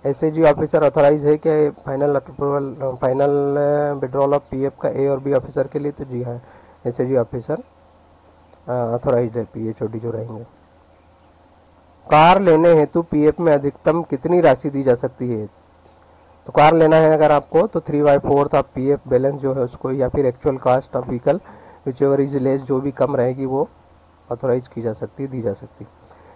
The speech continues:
कितने वर्ष के उपरांत सेवा के पश्चात से पीएफ़ से सेवा नि-, निकासी की जा सकती है? पीएफ़ से कितने, मतलब, अगर आपको निकलवाना है पीएफ़, तो पन्द्रह वर्ष के बाद में स्थायी निकासी की जाती है, मतलब, पर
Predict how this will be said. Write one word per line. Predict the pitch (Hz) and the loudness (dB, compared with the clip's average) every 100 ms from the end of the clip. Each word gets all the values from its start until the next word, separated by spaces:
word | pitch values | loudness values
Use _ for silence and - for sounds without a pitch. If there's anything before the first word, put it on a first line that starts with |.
| - | -6
कितने | 156 208 208 | -2 4 6
वर्ष | 202 185 | 6 2
के | - | 2
उपरांत | 190 170 165 170 175 180 180 175 175 175 170 | 2 4 4 4 2 0 2 4 6 6 4
सेवा | - 165 151 151 156 | 0 0 4 4 4
के | 170 | 2
पश्चात | 151 - - 147 151 | -2 -2 2 2 2
से | - 147 | -2 -4
पीएफ़ | - 135 143 | -4 -2 -2
से | - | -4
सेवा | 139 135 143 | -4 -2 0
नि-, | 143 143 139 | 0 -2 -2
निकासी | 135 131 131 127 139 | -2 -2 -2 -4 -8
की | 135 | -4
जा | 127 | -2
सकती | 120 127 - 117 | -2 -6 -8 -8
है? | 107 - _ - - - | -8 -12 _ -20 -16 -6
पीएफ़ | 131 123 | -4 -4
से | - | -6
कितने, | 135 - - 131 127 120 120 | -8 -10 -10 -6 -6 -6 -6
मतलब, | 123 131 | -6 -2
अगर | 127 131 127 | -2 0 0
आपको | 123 135 131 | 0 -4 -4
निकलवाना | 123 120 120 123 127 | -4 -4 -2 0 0
है | 139 | -2
पीएफ़, | 139 120 147 - - - - - - | -4 -4 -4 -4 -20 -20 -20 -20 -6
तो | 151 | -2
पन्द्रह | 143 147 151 | 0 4 4
वर्ष | 139 131 | 4 2
के | - 143 | -2 2
बाद | 131 | 2
में | 135 170 139 | 2 -2 -4
स्थायी | - 147 139 | -4 -2 0
निकासी | 131 117 120 185 | 0 -2 -4 -8
की | - _ - 127 | -12 _ -6 0
जाती | 113 127 | 0 -2
है, | 135 | -6
मतलब, | 127 160 165 | -4 -6 -4
पर | 135 | -6